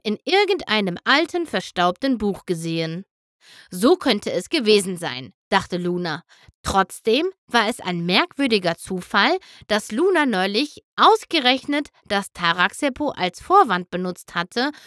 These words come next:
um ihren Besuch in Ponyville zu erklären. „Hey Schwester“, rief Prinzessin Celestia in diesem Moment vor der Tür. „Darf ich kurz reinkommen?“ „Du darfst“, erwiderte Luna und packte hastig das Traumverzeichnis weg.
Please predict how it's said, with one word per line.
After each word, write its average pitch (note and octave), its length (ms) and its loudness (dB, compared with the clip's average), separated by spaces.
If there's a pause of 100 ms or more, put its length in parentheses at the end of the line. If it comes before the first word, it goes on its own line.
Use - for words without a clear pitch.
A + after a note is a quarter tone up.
(200)
um F#4+ 200 2
ihren A#3 340 0
Besuch F#3+ 400 -4
in D#4+ 180 -4
Ponyville D#4+ 500 0
zu F3+ 160 -8
erklären. E3+ 720 -4 (680)
„Hey F4+ 280 2
Schwester“, A#3 840 -2 (420)
rief C4 260 0
Prinzessin G3 540 -6
Celestia D#4 720 -2
in F#3+ 200 -8
diesem F4+ 340 2
Moment B3 680 0
vor F3+ 240 -4
der C4 160 -4
Tür. E3 400 -4 (480)
„Darf A#3+ 240 -2
ich A#3+ 180 -12
kurz - 320 -6
reinkommen?“ A#3+ 680 -2 (720)
„Du D#4+ 120 0
darfst“, E4 680 6 (180)
erwiderte A3+ 500 0
Luna F4+ 500 0
und G3+ 140 -8
packte C#4+ 420 -6
hastig G#3 460 0
das F#3+ 180 -6
Traumverzeichnis A3 1000 -4
weg. E3 300 -8